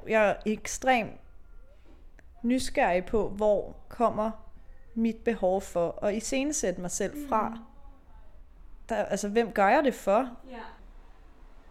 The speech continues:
Speaker 1: Jeg gør det jo ikke for min kæreste, og jeg gør det jo ikke for dig eller mine forældre. Jeg gør det ikke for at sådan opnå en anerkendelse fra nogen, altså sådan, fordi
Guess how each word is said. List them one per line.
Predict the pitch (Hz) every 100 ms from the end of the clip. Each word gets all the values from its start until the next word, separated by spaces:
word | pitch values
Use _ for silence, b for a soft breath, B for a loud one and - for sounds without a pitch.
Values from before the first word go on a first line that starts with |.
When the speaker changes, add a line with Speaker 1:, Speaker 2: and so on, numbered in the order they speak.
| - - -
Speaker 1:
Jeg | 180
gør | 165 107
det |
jo | 143
ikke | 170
for | 294
min | 262
kæreste, | 170 185 160 165 -
og | 220
jeg | 156
gør | 165
det | 127
jo | 135
ikke | -
for | -
dig | 202 160 180
eller | 196
mine | 180 175
forældre. | 156 175 165 - 214 214 - - - - - - - - - - - - - -
Jeg | 196
gør | 170 180
det | 156
ikke | 165 -
for | - 226
at | 202 180 180 165 - - - - - -
sådan | - - 196 175 165 156 - - - - - - - - - - - - - - -
opnå | - 170 - 185
en | 160
anerkendelse | - 135 185 226 214 160 175 175
fra | 180
nogen, | 170 160 190
altså | 135 156 175
sådan, | 185 165 165
fordi | - 180 -